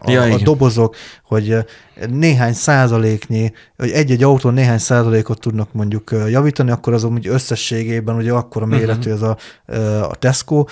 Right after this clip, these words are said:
Speaker 2: hogy összességében ilyen, ilyen több száz, több száz százalékra
Speaker 1: Olyan
Speaker 2: összedúzzad,
Speaker 1: nagyság-
Speaker 2: és akkor ez rengeteg pénzt jelent.
Speaker 1: Nagyon nagy nagyságrendről
Speaker 2: Igen.
Speaker 1: beszélünk már
Speaker 2: Igen,
Speaker 1: itt.
Speaker 2: és lehet, hogy egy autó mondjuk csak nulla egész egy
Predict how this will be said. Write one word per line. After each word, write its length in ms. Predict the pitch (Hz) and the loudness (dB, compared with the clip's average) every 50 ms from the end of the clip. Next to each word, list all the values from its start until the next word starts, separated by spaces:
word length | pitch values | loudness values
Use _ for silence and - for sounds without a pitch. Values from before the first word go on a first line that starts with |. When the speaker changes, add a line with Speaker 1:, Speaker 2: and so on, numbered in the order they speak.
| - - _ | -10 -20 _
Speaker 2:
hogy 180 | - 120 120 117 - | -2 -2 -2 -2 -2
összességében 600 | 139 131 - 117 - - 113 110 113 110 113 110 | -4 -4 -4 -4 -4 -4 -4 -2 -2 -2 -2 -2
ilyen, 240 | 110 107 110 110 73 | -2 -2 -2 -4 -6
ilyen 240 | 85 110 110 104 - | -8 -8 -8 -8 -4
több 200 | - 127 123 - | -6 -6 -6 -6
száz, 380 | - - 113 113 117 110 107 107 92 73 82 - 101 - - - | -8 -4 -2 -2 0 0 -2 -4 -8 -10 -12 -12 -14 -14 -14 -6
több 160 | - 127 - - - - - - | -6 -6 -6 -6 -18 -20 -20 -16
száz 240 | - - 113 107 - | -8 -4 -4 -4 -4
százalékra 800 | - - 110 107 107 - 107 101 104 - - 113 107 104 92 - - | -4 -4 -4 -4 -2 -4 -4 -4 -6 -6 -4 -4 -4 -4 -4 -6 -4
Speaker 1:
Olyan 360 | - - 131 139 127 120 113 113 | -2 0 2 2 2 2 2 2
Speaker 2:
összedúzzad, 360 | 110 107 - - 175 - 180 180 165 160 165 | 2 2 2 2 2 4 4 4 4 4 2
Speaker 1:
nagyság- 20 | |
Speaker 2:
és 140 | 156 147 - | 2 2 0
akkor 200 | - - - 147 156 143 123 - - | -2 -2 -2 -2 0 -2 -4 -4 -4
ez 180 | 147 143 151 | -4 -2 0
rengeteg 420 | 160 156 127 117 113 117 113 120 120 127 120 | 2 2 2 2 0 0 -2 -2 -2 0 0
pénzt 320 | 123 113 110 104 - - | 0 0 0 -2 -2 -4
jelent. 180 | 110 101 127 127 | -4 0 0 2
Speaker 1:
Nagyon 200 | 120 107 110 104 | 2 2 2 0
nagy 200 | 101 98 98 95 | 2 0 0 2
nagyságrendről 720 | 95 95 95 - - 95 95 95 92 101 107 107 104 98 95 | 0 0 0 0 -2 -2 0 0 0 -2 -2 -2 0 0 2
Speaker 2:
Igen. 120 | 95 92 | 2 2
Speaker 1:
beszélünk 460 | 95 - - - 87 90 92 98 104 | 0 -2 -2 -6 -6 -6 -6 -8 -8
már 120 | 98 78 - - | -6 -6 -4 -2
Speaker 2:
Igen, 100 | 113 113 | -2 -2
Speaker 1:
itt. 40 | 117 | -2
Speaker 2:
és 60 | 110 | 0
lehet, 180 | - 156 139 120 | 2 2 2 2
hogy 100 | 120 123 | 2 2
egy 200 | 123 123 113 113 | 2 0 2 2
autó 300 | 117 113 110 - - 113 | 2 0 0 0 -2 -2
mondjuk 280 | 110 110 110 107 107 - _ _ - - | 0 0 -2 -2 -4 -6 _ _ -20 -20
csak 200 | - - - 113 - _ _ - | -16 -8 -8 -8 -8 _ _ -8
nulla 340 | 123 120 123 120 120 110 107 | -4 -2 0 0 2 2 2
egész 500 | 101 101 101 104 101 107 107 - - - _ | 0 0 -2 -2 -2 -2 -2 -4 -4 -8 _
egy 220 | - 110 107 - | -8 -8 -8 -8